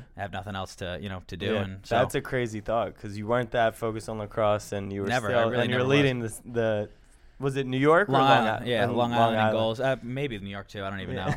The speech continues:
Speaker 1: But
Speaker 2: <laughs>
Speaker 1: the Long Island's, like, the biggest area in New York and
Speaker 2: Yeah.
Speaker 1: probably the country,
Speaker 2: Yeah.
Speaker 1: besides Maryland.
Speaker 2: Specifically
Speaker 1: Yeah.
Speaker 2: for lacrosse.
Speaker 1: Exactly, exactly.
Speaker 2: So to close it out, put you on the spot, do you have any, like, fun stories from the N F L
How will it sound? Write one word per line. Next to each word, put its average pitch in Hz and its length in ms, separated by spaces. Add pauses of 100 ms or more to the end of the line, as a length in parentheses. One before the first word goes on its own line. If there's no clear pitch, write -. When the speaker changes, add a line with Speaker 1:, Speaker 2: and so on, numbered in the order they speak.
Speaker 1:
But 92 180 (120)
Speaker 2:
<laughs> 110 140
Speaker 1:
the 107 60
Long 131 220
Island's, 110 300
like, 101 220
the 104 100
biggest 92 340
area 92 480
in 92 280 (140)
New 95 120
York 95 360
and 101 160
Speaker 2:
Yeah. 98 120
Speaker 1:
probably 98 300
the 87 80
country, 90 340
Speaker 2:
Yeah. 85 60
Speaker 1:
besides 113 280
Maryland. 104 260
Speaker 2:
Specifically 143 580
Speaker 1:
Yeah. 104 120
Speaker 2:
for 113 220
lacrosse. - 640
Speaker 1:
Exactly, 117 500
exactly. 101 400 (220)
Speaker 2:
So 117 300
to 113 100
close 131 320
it 131 100
out, 113 300
put 120 140
you 113 80
on 110 120
the 107 60
spot, 101 480 (240)
do - 100
you 120 80
have 127 420
any, 120 540
like, 104 300
fun 117 520
stories 101 640
from 104 380
the - 160
N 98 100
F - 180
L 82 320